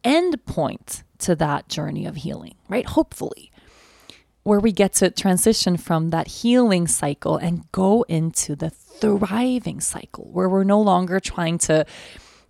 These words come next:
get to a neutral place, right? We're not going from a negative or from a low place to feeling okay, but where we can feel fucking great,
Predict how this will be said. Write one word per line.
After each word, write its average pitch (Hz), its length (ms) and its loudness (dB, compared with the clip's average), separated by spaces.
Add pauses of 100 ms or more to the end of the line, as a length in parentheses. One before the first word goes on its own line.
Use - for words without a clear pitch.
(160)
get 214 260 4
to 196 200 -2
a 196 60 2
neutral 170 360 0
place, - 540 -6
right? - 120 -2
We're 180 120 2
not 180 160 4
going 180 260 2
from 170 160 0
a - 20 0
negative 165 560 4
or 156 120 0
from 156 240 -2
a 151 40 2
low 160 360 4
place 147 480 -4
to - 100 -12
feeling 151 380 -8
okay, 175 580 0
but - 180 -10
where 190 120 -8
we 208 80 -8
can - 200 -10
feel 233 320 -8
fucking 247 460 -6
great, 262 460 -6